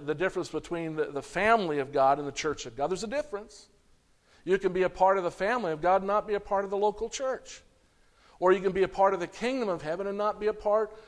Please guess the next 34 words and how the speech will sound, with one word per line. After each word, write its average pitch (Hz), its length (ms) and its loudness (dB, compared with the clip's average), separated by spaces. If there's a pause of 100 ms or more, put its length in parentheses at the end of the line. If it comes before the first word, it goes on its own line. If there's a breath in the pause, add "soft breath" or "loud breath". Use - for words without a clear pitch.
(140 loud breath)
of 208 140 2
the 214 100 6
local 220 360 2
church, 226 300 -2
because 170 160 -4
the 165 60 -6
ki-, 202 300 -6
the 165 100 -6
kingdom 202 320 -4
of 196 80 0
heaven 214 300 2
is 147 120 -6
all 185 280 4
the 185 120 -2
saved 214 460 2 (300 loud breath)
on 170 160 2
the 165 140 0
earth 196 200 2
at 180 80 -2
any 208 180 -2
one 214 240 -2
given 226 300 -2
time. 196 640 -4 (760)
But 151 180 -6
you 160 60 -2
might 160 200 -2
not 147 180 -4
be 147 80 -6
in 139 80 -6
the 113 80 -12
church, 202 380 -6
even 147 180 -6
if 131 100 -12
you're 143 140 -10